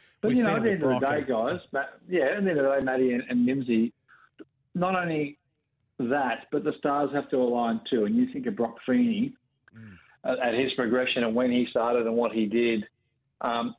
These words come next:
Speaker 1: for him to be able to get to Super Two at the time that he did and dominate the time that he did, um,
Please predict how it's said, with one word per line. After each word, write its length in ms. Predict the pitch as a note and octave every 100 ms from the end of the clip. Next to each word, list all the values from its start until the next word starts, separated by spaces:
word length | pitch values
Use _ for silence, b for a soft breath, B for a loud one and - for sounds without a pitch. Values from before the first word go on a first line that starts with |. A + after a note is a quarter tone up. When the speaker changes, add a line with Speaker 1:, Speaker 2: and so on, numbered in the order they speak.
| -
Speaker 1:
for 80 | D3
him 240 | B2+ E3 F#3
to 40 | -
be 120 | D#3+
able 120 | C#3+ C3+
to 80 |
get 260 | A#2+ C3+ -
to 80 | B2 -
Super 220 | C#3+ B2+ - -
Two 240 | C#3+ C3+
at 80 | C3
the 80 | C3 -
time 240 | C3+ D3
that 80 | D#3
he 80 | D#3
did 420 | C#3 B2+ B2+ B2+
and 180 | B2+ A2
dominate 420 | B2 B2+ C3+ C3+ C3+ _ _
the 80 | - -
time 240 | C3 C3+ C#3+
that 80 |
he 60 | D3
did, 500 | C#3+ B2+ B2+ A#2+ - C3+
um, 420 | B2 A#2+ A#2